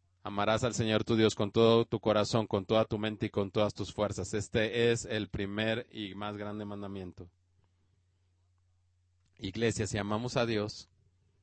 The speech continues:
vamos a mantener todos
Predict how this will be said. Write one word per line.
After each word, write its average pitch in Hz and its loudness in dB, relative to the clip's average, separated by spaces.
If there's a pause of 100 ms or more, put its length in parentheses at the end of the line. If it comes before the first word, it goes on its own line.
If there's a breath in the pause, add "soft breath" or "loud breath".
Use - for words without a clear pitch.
(840)
vamos 107 0
a 127 4
mantener 107 -2
todos - 0